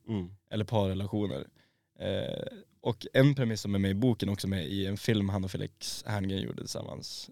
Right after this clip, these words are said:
Speaker 2: eh, som heter någonting, skitsamma.
Speaker 1: Den heter väl
Speaker 2: Eh,
Speaker 1: Vanligt folk, eller?
Speaker 2: ja, den heter nog
Speaker 1: Ja.
Speaker 2: Vanlig-, eh, Vanligt folk. Ja, Vanliga människor kanske.
Speaker 1: Ja, så kanske.
Speaker 2: Eh, och Felix Herngrens karaktär i filmen då, eller en, eh, karaktär i boken, han har en, ett mind game typ.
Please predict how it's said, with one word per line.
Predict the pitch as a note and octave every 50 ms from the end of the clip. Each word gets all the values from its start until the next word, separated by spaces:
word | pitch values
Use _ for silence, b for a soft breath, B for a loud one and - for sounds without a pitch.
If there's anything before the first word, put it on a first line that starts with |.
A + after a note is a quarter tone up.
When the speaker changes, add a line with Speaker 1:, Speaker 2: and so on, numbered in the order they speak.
| - -
Speaker 2:
eh, | - - - - - - - - - - -
som | - - - - -
heter | - A2 G2+ - -
någonting, | - - - - - - -
skitsamma. | A2+ G#2 - - - - - - B B B B
Speaker 1:
Den | G#2+
heter | A#2+ - -
väl | - -
Speaker 2:
Eh, | - G2
Speaker 1:
Vanligt | F2+ F2 - -
folk, | - - - -
eller? | - - -
Speaker 2:
ja, | -
den | D#3+ F3+ F#3+
heter | F3 C3+ A2
nog | G#2+ G2+ G2
Speaker 1:
Ja. | G2
Speaker 2:
Vanlig-, | G#2+ A#2 - -
eh, | - - - - - - - _ _
Vanligt | - G#2+ G2 G2 -
folk. | - - - - -
Ja, | - - G#2+ G#2 -
Vanliga | C3+ - A2+ A2 G#2+
människor | G#2+ G#2+ G#2 G#2 - -
kanske. | B2+ G#2+ G2+ B2 A#2
Speaker 1:
Ja, | A2 G#2+
så | G#2 - A2 G2+
kanske. | - - - - - _ _ A#2
Speaker 2:
Eh, | A2+ A2 A2 G#2+ G#2 G#2 G#2 G#2 G#2 G#2 G#2+ G#2 E2 - - A#2
och | G2 A2 G#2+
Felix | - A2 G#2+ - -
Herngrens | G#2 - A2+ A#2+ A2+ A2 A2 A2+ A#2 A2 G2+
karaktär | - G#2+ G2+ F#2 - F#2+
i | F#2+
filmen | - C3+ B2+ B2 A#2+ A#2 A2+
då, | G#2+ G#2+ G#2 G2+
eller | - G2+ G2+ G2+
en, | F#2+ G2+ G2+ F#2+ F#2
eh, | - - - -
karaktär | - - G#2 F#2+ - G2
i | G2
boken, | G2 A2+ A2 G2 G2 - G2 F#2
han | F#2+ G2+ G2+
har | G2+ G2 G2 G#2 G2+ G2 G2 F#2+ F#2+ - - _
en, | - - - G2 G2 F#2+ F#2+ F#2+ - - -
ett | - - - - _ _
mind | - G2 G2+ G2+ B2 B2+ A#2+ G#2+ G2+ G2 F#2+
game | F#2 F2+ B1 - - - - - - -
typ. | - - F2+ -